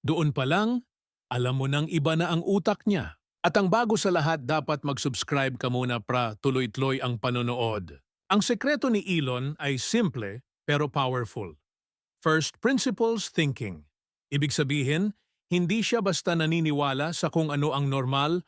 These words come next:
o usual. Tinitingnan niya lahat mula sa pinaka-base, mula sa physics,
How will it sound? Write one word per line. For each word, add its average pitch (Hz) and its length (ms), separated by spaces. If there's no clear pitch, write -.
o 170 80
usual. 135 640
Tinitingnan 214 560
niya 160 120
lahat 139 400
mula 143 240
sa 143 160
pinaka-base, 131 960
mula 135 240
sa 110 160
physics, 190 640